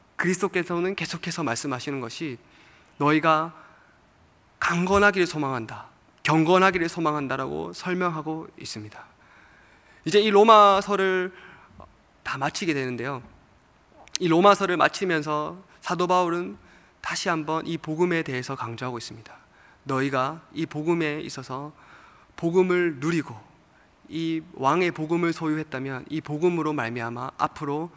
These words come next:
전진하기 소망한다." 이것이 복음이다라고 말하고 있습니다. 이것이 오늘도 우리 가운데 큰 소망이 되는 줄 믿습니다.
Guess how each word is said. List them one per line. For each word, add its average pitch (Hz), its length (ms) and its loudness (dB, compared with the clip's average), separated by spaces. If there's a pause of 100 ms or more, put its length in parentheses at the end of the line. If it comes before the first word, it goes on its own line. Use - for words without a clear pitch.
(380)
전진하기 151 680 -2
소망한다." 110 640 -8 (300)
이것이 160 560 -6 (280)
복음이다라고 135 840 -4 (220)
말하고 127 560 -10 (180)
있습니다. - 460 -10 (1600)
이것이 214 220 6
오늘도 220 300 6
우리 175 120 6
가운데 190 320 4
큰 214 280 -4
소망이 175 380 0
되는 160 280 -2
줄 147 120 -4
믿습니다. 117 540 -6